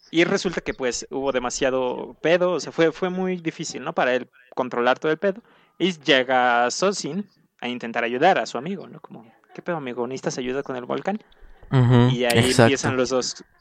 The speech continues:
Speaker 1: con el control, con las artes marciales que tienen, a, a, a, pues, a intentar salvar todo el pedo, ¿no?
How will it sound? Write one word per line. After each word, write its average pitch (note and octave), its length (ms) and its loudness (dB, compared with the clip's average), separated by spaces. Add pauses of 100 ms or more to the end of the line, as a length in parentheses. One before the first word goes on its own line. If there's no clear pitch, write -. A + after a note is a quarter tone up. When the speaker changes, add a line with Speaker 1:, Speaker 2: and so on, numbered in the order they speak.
(120)
Speaker 1:
con D3+ 440 0
el A#2 500 -2
control, F3 480 4
con A#2+ 180 -2
las A2 300 -4
artes A#2+ 340 -2
marciales C#3 480 -2
que - 100 -18
tienen, C#3+ 320 -8
a, D#3 120 6
a, A#2+ 760 -2
a, A#2+ 180 -14
pues, - 120 -8
a C#3+ 40 -4
intentar C#3+ 380 4
salvar C#3 280 4
todo C#3+ 120 -2
el C3 80 0
pedo, B2 280 -2
¿no? E3 140 -10